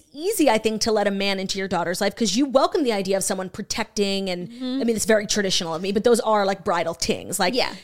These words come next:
Speaker 1: you welcome the idea of, like, an addition to the family, someone whose best interest is in your daughter and, like, prote-, joining you and protecting her.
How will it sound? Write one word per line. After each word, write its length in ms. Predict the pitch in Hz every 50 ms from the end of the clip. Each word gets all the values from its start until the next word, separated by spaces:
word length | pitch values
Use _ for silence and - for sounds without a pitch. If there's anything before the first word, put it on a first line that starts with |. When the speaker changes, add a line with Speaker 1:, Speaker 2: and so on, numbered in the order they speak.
| -
Speaker 1:
you 140 | - 254 294 269
welcome 300 | 262 285 285 - 311 285
the 100 | 285 285
idea 260 | 262 247 202 240 220
of, 60 | 202
like, 140 | 214 208 208
an 40 | 208
addition 300 | 202 185 214 208 - 240
to 60 | 233 233
the 80 | 240 233
family, 320 | - 208 196 190 196 196
someone 260 | - - 196 196 196
whose 160 | 190 196 180
best 260 | - - 196 190 190 -
interest 320 | 196 196 - 202 190 -
is 120 | 196 180
in 100 | 190 190
your 100 | 185 180
daughter 380 | 180 - 262 269 262 254 247 247
and, 80 | 240 226
like, 160 | 202 185 -
prote-, 300 | - 208 - - - - 208
joining 380 | 160 233 262 285 277 277 254 240
you 140 | 220 214
and 120 | 214 208 -
protecting 500 | - 190 - - 190 - - 196 - 175
her. 200 | 185 190 -